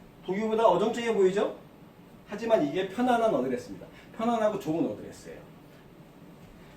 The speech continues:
업힐 라이, 다운힐 라이, 어떠한 상황에서도 공을 쉽게 쳐줄 수 있어요.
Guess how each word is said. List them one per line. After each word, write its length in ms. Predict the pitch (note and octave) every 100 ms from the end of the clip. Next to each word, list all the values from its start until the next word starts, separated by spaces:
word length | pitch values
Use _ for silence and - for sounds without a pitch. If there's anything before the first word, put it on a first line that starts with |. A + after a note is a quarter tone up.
| - - -
업힐 240 | - E3+ E3+
라이, 280 | E3+ F3+ - - - - - - -
다운힐 360 | D#3 F3+ F3+ F#3
라이, 360 | F3+ F3 F3+ - - - - - - - -
어떠한 360 | - A3+ A#3
상황에서도 680 | G#3+ A#3+ B3+ G#3+ G#3+ C4 D4 - -
공을 300 | F3+ A#3+ A#3+ - - - - - - - - - - - - - - -
쉽게 240 | - - G#3
쳐줄 240 | A3+ G#3
수 120 | -
있어요. 220 | - -